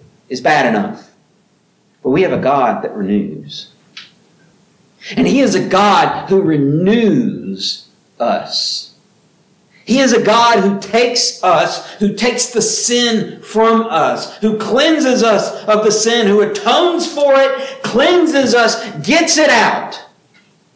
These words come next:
who prepares us and consecrates us for that day in which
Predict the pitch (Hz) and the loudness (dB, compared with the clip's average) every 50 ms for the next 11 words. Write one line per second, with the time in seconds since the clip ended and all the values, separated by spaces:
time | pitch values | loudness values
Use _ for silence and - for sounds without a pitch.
0 | _ _ _ _ _ _ _ _ _ - 214 226 208 208 208 196 - - - - | _ _ _ _ _ _ _ _ _ 0 0 0 2 2 0 -2 0 -4 -6 -2
1 | - 277 320 330 302 - - - 214 214 180 - 208 185 - - - - - - | 0 2 4 4 4 4 2 2 2 0 0 0 -2 -2 -4 -6 -8 -12 -4 -2
2 | 208 214 285 339 370 370 277 254 - - 247 208 - - 196 185 175 170 165 - | 0 2 2 4 4 2 2 0 0 0 -2 -2 -4 -4 -2 -2 -2 -2 -4 -6
3 | - - 143 123 - 95 - - - - - - - - - _ _ _ _ _ | -6 -6 -6 -6 -6 -6 -8 -10 -10 -10 -10 -12 -14 -18 -20 _ _ _ _ _
4 | _ _ _ _ _ _ - 196 185 180 170 170 - 139 135 175 190 190 175 160 | _ _ _ _ _ _ -4 -2 0 0 0 0 -2 -4 -2 0 2 2 4 2
5 | 147 139 139 139 147 147 139 139 135 135 143 147 139 - - - - - - _ | 2 0 -2 -2 -4 -4 -2 -2 -2 0 0 0 0 0 -4 -8 -14 -16 -20 _